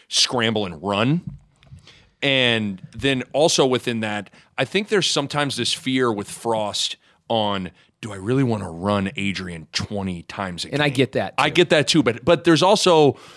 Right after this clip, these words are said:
Speaker 1: that's, that's a hard thing to balance. Talk about what you would do. Like, how do you do that? 'Cause I do think, like, sometimes I think Adrian can just, he had a lump. Remember the play where he, on the, on the drive that they took the lead,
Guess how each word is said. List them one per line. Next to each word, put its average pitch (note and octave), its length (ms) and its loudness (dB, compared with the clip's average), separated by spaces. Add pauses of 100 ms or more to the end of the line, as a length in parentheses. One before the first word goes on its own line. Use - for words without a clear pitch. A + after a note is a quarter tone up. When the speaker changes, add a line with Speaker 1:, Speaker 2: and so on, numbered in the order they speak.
(680)
Speaker 1:
that's, E3 280 0
that's F#3 320 2
a E3+ 60 6
hard E3 320 4
thing D3 160 2
to A#2+ 60 0
balance. B2 520 0
Talk F#3+ 220 2
about E3+ 340 4
what C3 220 2
you C3+ 120 4
would A#2+ 140 2
do. B2 220 2
Like, A#2 160 0
how E3+ 140 0
do G3+ 80 2
you F3 100 6
do C#3 220 4
that? A2+ 300 0
'Cause - 80 -2
I D#3+ 100 2
do G#3+ 160 2
think, G#3+ 260 4
like, D3 180 2 (140)
sometimes C4+ 300 2
I G#3+ 40 -4
think F#3 180 -4
Adrian F3 300 -2
can C#3+ 140 -6
just, - 280 -2 (360)
he - 100 -6
had C4+ 80 6
a F3+ 60 4
lump. D3+ 240 0
Remember G#3 140 2
the G#3 80 0
play F#3+ 180 0
where F3 160 2
he, C#3+ 300 -4
on C#3 120 0
the, B2+ 200 2
on C#3 160 2
the B2 80 -2
drive C3+ 420 0
that B2 140 0
they A#2+ 100 2
took - 240 -6
the A#2 80 -4
lead, C3 380 -4